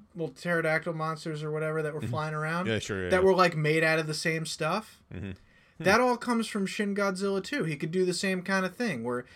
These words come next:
Speaker 1: he's got, like, those, uh, Cloverfield fleas.
Speaker 2: Yeah, sure, yeah, yeah.
Speaker 1: You know? It's like they're taking Godzilla in this direction that I just don't care for. Like,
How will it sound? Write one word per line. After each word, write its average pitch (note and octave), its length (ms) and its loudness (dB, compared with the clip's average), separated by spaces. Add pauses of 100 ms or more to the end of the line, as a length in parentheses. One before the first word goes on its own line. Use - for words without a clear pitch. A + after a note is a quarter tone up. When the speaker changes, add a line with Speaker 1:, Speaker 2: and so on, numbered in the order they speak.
(120)
Speaker 1:
he's C#3+ 180 -6
got, E3+ 220 2
like, D#3+ 180 0
those, D#3 380 2
uh, D3 260 2 (200)
Cloverfield F3+ 680 6
fleas. G#3 580 -2
Speaker 2:
Yeah, C#3+ 200 2
sure, C3 260 -4
yeah, A#2 320 -2
yeah. G2 60 -6 (260)
Speaker 1:
You F3+ 140 -2
know? A#3+ 340 2 (1160)
It's A3 220 2
like C4 160 4
they're B3+ 120 4
taking D4 400 0
Godzilla A#3+ 580 4
in F#3+ 140 2
this F3+ 160 -2
direction F#3 580 0
that D#3 160 -6
I D3+ 100 -2
just D3+ 260 -6
don't E3 260 -2
care G3 220 -2
for. G#2+ 360 -10
Like, C3 280 -4